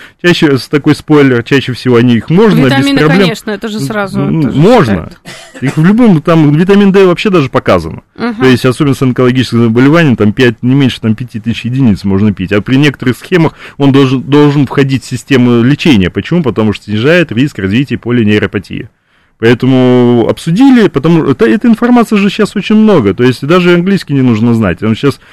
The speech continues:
Speaker 1: Google переводчик переведет тебе все, что хочешь, к-, так, как нужно, поэтому никаких проблем с этим не вижу. Другой вопрос, что нужно эту информацию экс-, не сразу на себя примерять, а все-таки обсудить со специалистом, который к этому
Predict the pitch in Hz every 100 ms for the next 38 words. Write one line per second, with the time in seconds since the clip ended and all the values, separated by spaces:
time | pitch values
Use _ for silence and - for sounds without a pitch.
0 | - 135 160 160 151 156 165 165 147 117
1 | 131 139 131 - 131 - 127 - 131 151
2 | 135 113 127 107 131 - 120 131 131 90
3 | 78 - 104 120 120 131 131 131 127 143
4 | 127 135 131 123 - 113 127 123 87 -
5 | - - - - 127 214 151 190 - 147
6 | 156 180 147 131 127 127 135 147 220 226
7 | - 131 104 - 131 - - 147 151 196
8 | 220 185 165 - 143 123 123 123 110 85
9 | 85 107 262 220 160 131 156 180 190 143
10 | - 156 190 233 226 165 139 147 160 147
11 | 160 165